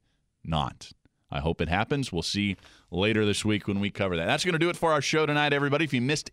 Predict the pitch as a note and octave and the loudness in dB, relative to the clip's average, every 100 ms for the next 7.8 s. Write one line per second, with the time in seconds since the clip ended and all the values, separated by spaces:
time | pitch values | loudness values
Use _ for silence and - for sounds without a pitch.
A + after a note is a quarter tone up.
0 | - F3+ G3 F3+ B2 - F2 - - - | -4 -2 0 0 -2 -2 -2 -4 -10 -18
1 | - G#2 C#3 C3+ B2 - D3+ D3 D3+ D3 | -8 -2 0 2 0 0 2 2 2 2
2 | C#3+ A#2+ D3 C3+ C#3 C#3 B2+ B2 B2 C3+ | 2 2 0 2 0 0 0 0 2 2
3 | C3 A2+ B2 A#2 G#2 C#3+ C#3+ C3+ C#3+ C#3 | 2 2 2 2 2 0 0 0 0 2
4 | A2+ B2 A2 G2+ B2 D3 D#3 D#3+ D3 - | 0 0 2 2 2 2 0 -2 -4 -10
5 | - _ - - - G2+ A#2+ B2+ B2+ A#2 | -14 _ -20 -14 -4 0 2 0 0 0
6 | A2+ G#2+ A#2+ - C3+ C#3 G2+ F#2+ - A2 | 0 0 0 0 -2 -2 -6 -8 -2 -2
7 | G2+ G2 F#2+ E2+ - - E3+ A#3 | -2 -2 -2 -4 -4 -4 -4 -4